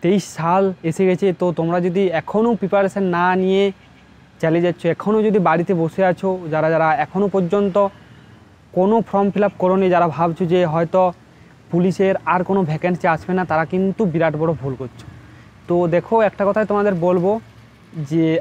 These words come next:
হার কে জিতনে ওয়ালা বাজিকর কে থা, অর্থাৎ তোমরা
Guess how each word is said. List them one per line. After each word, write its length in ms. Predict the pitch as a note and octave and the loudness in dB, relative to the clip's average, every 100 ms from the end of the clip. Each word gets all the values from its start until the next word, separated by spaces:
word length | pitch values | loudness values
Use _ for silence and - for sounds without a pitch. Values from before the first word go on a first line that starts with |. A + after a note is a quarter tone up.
| - | -6
হার 380 | - - F#3 G3 | -14 -4 -2 -2
কে 160 | - | 0
জিতনে 300 | F3 F3 F#3+ | 0 0 0
ওয়ালা 260 | F#3+ F#3 F#3 | 2 4 2
বাজিকর 460 | D3+ D3 D3 F#3 E3 | 2 -2 -2 -2 0
কে 180 | F3 | -2
থা, 280 | E3 D#3+ E3+ - | -2 -4 -6 -6
অর্থাৎ 460 | D#3+ E3 E3 G3+ G#3 - - - - | -4 -4 -2 -2 -2 -6 -20 -14 -4
তোমরা 460 | F3 F#3+ G#3+ G#3 | 0 2 2 2